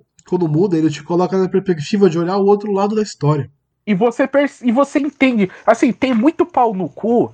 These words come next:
Speaker 2: é, o termo é, é
Speaker 1: É.
Speaker 2: esse, tá? Não tem outro
Speaker 1: É
Speaker 2: termo.
Speaker 1: isso mesmo.
Speaker 2: Tem muito pau no cu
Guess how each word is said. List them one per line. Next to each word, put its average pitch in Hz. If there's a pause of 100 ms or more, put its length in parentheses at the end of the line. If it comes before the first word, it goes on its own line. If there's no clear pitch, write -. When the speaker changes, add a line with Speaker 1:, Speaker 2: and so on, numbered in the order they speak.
Speaker 2:
é, 170
o 190
termo 208
é, 220
é 214
Speaker 1:
É. 208
Speaker 2:
esse, 190
tá? 156
Não 190
tem 202
outro 165
Speaker 1:
É 143
Speaker 2:
termo. 143
Speaker 1:
isso 226
mesmo. 160 (440)
Speaker 2:
Tem 202
muito 320
pau 214
no 147
cu 196